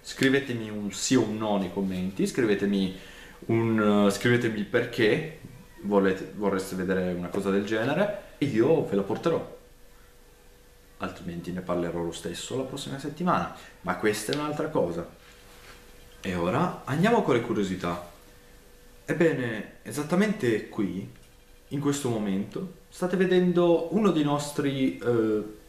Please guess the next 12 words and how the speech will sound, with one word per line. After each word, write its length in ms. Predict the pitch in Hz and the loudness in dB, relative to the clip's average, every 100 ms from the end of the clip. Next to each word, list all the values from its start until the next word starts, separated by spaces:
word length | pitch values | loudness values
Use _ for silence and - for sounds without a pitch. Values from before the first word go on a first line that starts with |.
| - | -14
soldati, 640 | - - 104 127 151 156 143 | -6 0 2 2 2 2 2
se 140 | 143 | 0
così 180 | 147 143 | -2 -2
possiamo 320 | 139 - 143 | -4 -4 -2
dire, 480 | 151 147 156 156 - - - - - | 0 0 0 -4 -8 -18 -20 -20 -6
che 160 | - 202 | 2 2
sta 340 | - - 170 | 2 -2 2
andando 380 | 180 190 147 143 | 2 2 2 4
alla 140 | 123 | 4
ricerca 600 | 107 110 104 107 113 120 | 4 2 2 2 0 -2
di 360 | 107 95 90 87 | 0 0 0 -2
zombie. 680 | - 120 143 143 127 131 135 | -2 2 2 2 0 0 0